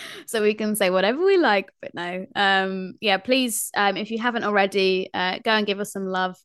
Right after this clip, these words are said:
over on the review section, whether you're on Spotify or Apple or any other kind of audio podcast platform. It would be much appreciated.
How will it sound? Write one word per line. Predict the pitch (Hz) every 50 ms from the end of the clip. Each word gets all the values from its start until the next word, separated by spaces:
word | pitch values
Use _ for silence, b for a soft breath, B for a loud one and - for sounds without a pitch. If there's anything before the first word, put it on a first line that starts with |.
| -
over | - 196 190 180 185 185
on | 180 175 180 180 185 175
the | 175 180 180 175
review | 175 180 175 185 185
section, | 185 - 185 - - - - 185 180 180 180 B B B B B B B _
whether | 190 185 - 175
you're | 175
on | 180
Spotify | 185 - - 294 285 - 294 - - 269 262 262 262 -
or | - - -
Apple | - 208 208 - - 220 208 208 196 - -
or | - 175 185 185 185 180 175 - -
any | 220 247 240 226
other | 202 196 190 185
kind | 190 - 185 180 175
of | 185 175 - -
audio | 190 190 185 175 170 170 175 - _ _ _ _ _ _ -
podcast | - 185 - - 170 170 - - _
platform. | 226 226 - - - - 233 226 226 226 226 226 220 B B B B B B B _ -
It | 269 262 -
would | 294 247 247
be | - 240 226 226 233 233 - -
much | - 214 214 226 254 311 339 - - - - _ -
appreciated. | 269 294 311 294 302 - - - 330 370 415 427 - - - 285 247 214 190 185 185 - - - 190 175 175 170 -